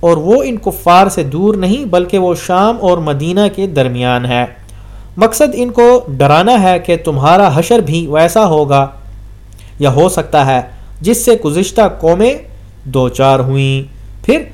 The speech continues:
مدین کی تحقیق کے لیے دیکھیے سورہ آراف آیت نمبر پچاسی کا حاشیہ۔ پھر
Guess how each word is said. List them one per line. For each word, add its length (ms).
مدین 360
کی 100
تحقیق 600
کے 100
لیے 180
دیکھیے 560
سورہ 400
آراف 440
آیت 200
نمبر 200
پچاسی 560
کا 120
حاشیہ۔ 500
پھر 140